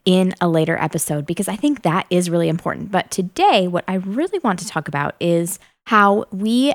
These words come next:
as a family can still prioritize outdoor fun around a regular public school schedule, just as it is. So I am in a Facebook group associated with the one thousand Hours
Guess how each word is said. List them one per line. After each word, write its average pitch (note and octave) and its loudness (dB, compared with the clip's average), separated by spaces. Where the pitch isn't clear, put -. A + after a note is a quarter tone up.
as G3 2
a C4 2
family E3 -4
can A3+ 2
still C#4+ 0
prioritize G3 -2
outdoor F#3 0
fun F#3 -2
around G#3+ 4
a F#3+ 0
regular G#3 2
public G#3+ -2
school D3 -2
schedule, - -2
just - 0
as E3+ -2
it E3 -6
is. - -10
So C4 4
I D4+ 2
am G4+ 0
in A3 4
a - -2
Facebook F3 0
group D3+ -4
associated A3+ 2
with F#3 -2
the E3 0
one E3 0
thousand G#3+ 0
Hours E3+ 0